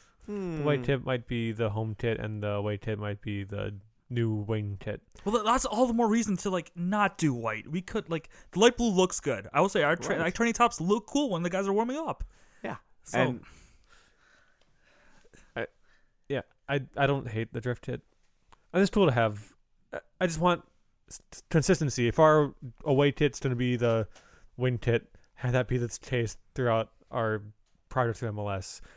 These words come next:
Speaker 2: Have
Speaker 1: Yeah.
Speaker 2: our white tit be the home. Don't be like, "Oh, this year it's gonna be the wing tit. It's gonna be our home tit." Like, th-, just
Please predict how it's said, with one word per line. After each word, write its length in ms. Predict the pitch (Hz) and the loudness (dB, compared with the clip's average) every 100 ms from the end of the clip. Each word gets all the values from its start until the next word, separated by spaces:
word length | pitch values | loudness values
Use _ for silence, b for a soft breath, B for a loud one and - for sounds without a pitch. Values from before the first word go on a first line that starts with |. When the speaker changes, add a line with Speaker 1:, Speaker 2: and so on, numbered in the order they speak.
| b | b
Speaker 2:
Have 120 | - | -2
Speaker 1:
Yeah. 40 | 117 | 2
Speaker 2:
our 60 | |
white 180 | 127 131 | 2 2
tit 140 | 135 123 | 0 -2
be 80 | |
the 80 | 117 | -2
home. 120 | 113 | -2
Don't 160 | 123 127 | -2 0
be 80 | 120 | 0
like, 140 | 113 B B B - | 0 B B B 0
"Oh, 380 | 180 247 208 135 | 4 6 6 8
this 260 | 226 - | 6 6
year 220 | 139 135 | 4 6
it's 120 | 147 - | 4 4
gonna 180 | 170 | 2
be 120 | 190 269 | 2 2
the 100 | 359 | 6
wing 240 | 359 277 | 6 4
tit. 240 | - 156 | 4 2
It's 80 | - | 2
gonna 100 | 151 | -2
be 80 | 147 | 4
our 120 | 131 | 4
home 180 | 123 123 | 4 0
tit." 220 | - 117 | 0 -2
Like, 140 | 143 - _ _ | -4 -8 _ _
th-, 120 | 247 - | -16 -10
just 280 | 202 180 - | -6 -6 -8